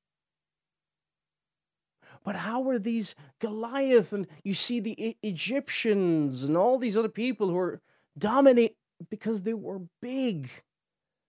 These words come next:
and because they were evil, they dominated.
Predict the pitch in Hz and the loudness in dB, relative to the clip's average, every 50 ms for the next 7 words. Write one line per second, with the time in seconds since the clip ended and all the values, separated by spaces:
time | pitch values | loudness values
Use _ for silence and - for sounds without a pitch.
0 | _ _ _ _ _ _ _ _ _ _ _ _ _ - 175 190 170 196 190 - | _ _ _ _ _ _ _ _ _ _ _ _ _ -10 -10 -6 -6 -6 -8 -8
1 | _ - - - - 202 220 240 240 233 190 156 151 196 208 202 214 196 202 202 | _ -12 -10 -8 -6 -4 0 0 0 0 0 2 2 2 2 2 0 2 2 2
2 | 190 - - - 208 233 240 233 226 190 156 160 156 135 107 92 120 - _ _ | 2 0 -2 -4 0 2 4 6 6 6 6 6 6 6 4 2 -2 -10 _ _
3 | _ _ _ _ _ _ _ _ _ _ _ _ _ _ _ _ _ _ _ _ | _ _ _ _ _ _ _ _ _ _ _ _ _ _ _ _ _ _ _ _
4 | _ _ _ _ _ _ _ _ _ _ _ _ _ _ _ _ _ _ _ _ | _ _ _ _ _ _ _ _ _ _ _ _ _ _ _ _ _ _ _ _
5 | _ _ _ _ _ _ _ _ _ _ _ _ _ _ - 156 156 147 160 147 | _ _ _ _ _ _ _ _ _ _ _ _ _ _ 0 0 2 4 4 4
6 | 147 143 139 123 110 101 98 - - - | 4 2 0 -2 -4 -6 -8 -10 -14 -18